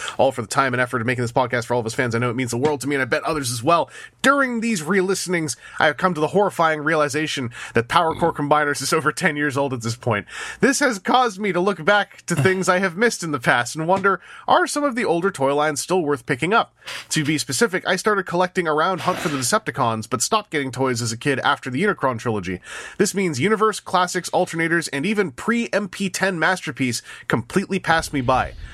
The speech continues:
I know now most figures from Classics have been redone, and Masterpiece Third Party has nullified Alternators, but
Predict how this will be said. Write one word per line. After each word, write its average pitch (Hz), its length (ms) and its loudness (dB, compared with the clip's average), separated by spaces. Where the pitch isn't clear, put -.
I 143 140 4
know 247 140 2
now 226 180 0
most 196 240 0
figures 185 220 0
from 143 100 -6
Classics 156 400 0
have 139 100 -4
been 131 120 0
redone, 131 460 0
and 120 120 -2
Masterpiece 117 380 -2
Third 143 200 0
Party 131 220 0
has 110 120 -4
nullified 135 480 2
Alternators, 123 560 -2
but 139 180 2